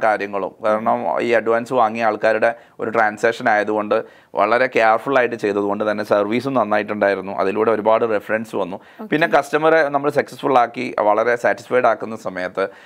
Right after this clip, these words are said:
Speaker 1: കസ്റ്റമറുടെ സൈഡിൽ നിന്ന് ഒരുപാട് റെഫറൻസ് വരും. ഈ റെഫറൻസ് വരുന്ന സമയത്ത് നമുക്ക് മാർക്കറ്റിംഗ് കോസ്റ്റ് ഉണ്ടാവില്ല.
Speaker 2: ആഹാ.
Speaker 1: അപ്പോൾ ഒരുപാട് റെഫറൻസ് വന്നു. അങ്ങനെ ഒരാൾ തന്നെ പത്ത് ആളെ കൊണ്ടുവരുന്ന രീതിയിലേക്ക് മാറി.
Speaker 2: അതെ, മൗത്ത് പബ്ലിസിറ്റി
Speaker 1: മൗത്ത്
Speaker 2: കൊണ്ട്
Speaker 1: publicity.
Speaker 2: അങ്ങനെ.
Speaker 1: അതാണല്ലോ
Speaker 2: ഓക്കെ.
Speaker 1: ഏറ്റവും ലോ കോസ്റ്റ് മാർക്കറ്റിംഗ് എന്ന്
Speaker 2: ഓക്കെ,
Speaker 1: പറയുന്നത്.
Speaker 2: അതെ, അതെ.
Speaker 1: അപ്പോൾ ആ റെഫറൻസിലൂടെ വലിയ രീതിയിൽ ഇത് വൈഡായി.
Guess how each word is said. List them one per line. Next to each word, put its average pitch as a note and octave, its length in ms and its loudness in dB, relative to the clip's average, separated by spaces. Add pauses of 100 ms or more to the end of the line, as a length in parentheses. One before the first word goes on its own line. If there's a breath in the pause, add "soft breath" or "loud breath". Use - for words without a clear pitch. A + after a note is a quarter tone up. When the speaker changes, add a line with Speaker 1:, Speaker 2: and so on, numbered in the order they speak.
(200 loud breath)
Speaker 1:
കസ്റ്റമറുടെ C#3 420 2
സൈഡിൽ B2 300 0
നിന്ന് A#2+ 160 -2
ഒരുപാട് A#2 480 2
റെഫറൻസ് A#2+ 440 -2
വരും. D#2+ 220 -4
ഈ D3 80 2
റെഫറൻസ് D3+ 400 0
വരുന്ന C#3+ 260 2
സമയത്ത് A#2+ 420 0 (220 loud breath)
നമുക്ക് B2 160 2
മാർക്കറ്റിംഗ് C3+ 520 0
കോസ്റ്റ് C3+ 240 0
ഉണ്ടാവില്ല. D#2 460 -2 (100)
Speaker 2:
ആഹാ. G#3 240 -14 (180)
Speaker 1:
അപ്പോൾ A#2 140 2
ഒരുപാട് B2+ 360 4
റെഫറൻസ് C3 400 0
വന്നു. A2 260 0
അങ്ങനെ B2 240 2
ഒരാൾ D3 400 4
തന്നെ D3+ 100 0
പത്ത് C#3 300 2
ആളെ C3 220 2
കൊണ്ടുവരുന്ന A#2+ 540 -2
രീതിയിലേക്ക് F#2+ 400 -4
മാറി. E2 260 -4
Speaker 2:
അതെ, - 100 -8
മൗത്ത് A#3+ 260 -2
പബ്ലിസിറ്റി A#3 460 -4
Speaker 1:
മൗത്ത് A#3 160 4
Speaker 2:
കൊണ്ട് B3 140 -2
Speaker 1:
publicity. D#3+ 220 0
Speaker 2:
അങ്ങനെ. - 140 2
Speaker 1:
അതാണല്ലോ C3 380 2
Speaker 2:
ഓക്കെ. A2+ 140 -4
Speaker 1:
ഏറ്റവും B2+ 220 0
ലോ A2+ 140 6
കോസ്റ്റ് C3 340 -4
മാർക്കറ്റിംഗ് G#2 500 0
എന്ന് F#2 140 -8
Speaker 2:
ഓക്കെ, C#2+ 120 -2
Speaker 1:
പറയുന്നത്. C#2 320 -6
Speaker 2:
അതെ, G3 100 -14
അതെ. - 200 -4
Speaker 1:
അപ്പോൾ C#3+ 140 6
ആ E3+ 120 8
റെഫറൻസിലൂടെ D#3+ 640 2
വലിയ C#3+ 320 2
രീതിയിൽ A#2+ 320 0
ഇത് A2 220 -2
വൈഡായി. F2+ 480 0